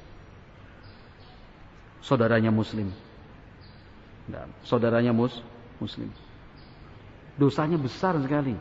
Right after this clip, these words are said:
Tidak bisa dianggap enteng. Tidak boleh diremehkan. Nah, Nabi Muhammad alaihi salatu wassalam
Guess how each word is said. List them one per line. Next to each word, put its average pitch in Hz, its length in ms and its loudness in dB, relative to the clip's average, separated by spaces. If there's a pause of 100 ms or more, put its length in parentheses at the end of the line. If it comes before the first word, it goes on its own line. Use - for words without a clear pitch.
(1300)
Tidak 127 160 6
bisa 127 240 4
dianggap 127 480 2
enteng. 120 480 -2 (640)
Tidak 143 280 4
boleh 131 360 8 (440)
diremehkan. 120 640 0 (1700)
Nah, 95 160 -12 (640)
Nabi 156 240 8
Muhammad 180 400 6
alaihi 165 240 6
salatu 143 480 6
wassalam 135 560 2